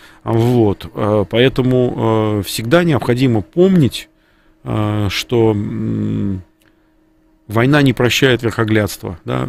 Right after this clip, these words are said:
э, необходимо все время, так сказать, трезвляться и исходить из худшего сценария. Вот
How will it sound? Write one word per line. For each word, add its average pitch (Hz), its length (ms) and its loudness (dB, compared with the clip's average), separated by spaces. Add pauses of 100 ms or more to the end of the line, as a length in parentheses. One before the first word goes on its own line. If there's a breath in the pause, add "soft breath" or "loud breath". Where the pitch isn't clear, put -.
э, 110 360 -2
необходимо 120 1120 0
все 120 200 -2
время, 131 280 4
так - 120 -10
сказать, - 300 -6
трезвляться 120 720 2
и 113 360 -2
исходить 123 480 0
из 123 80 2
худшего 107 360 0
сценария. 95 440 -4
Вот 98 220 -6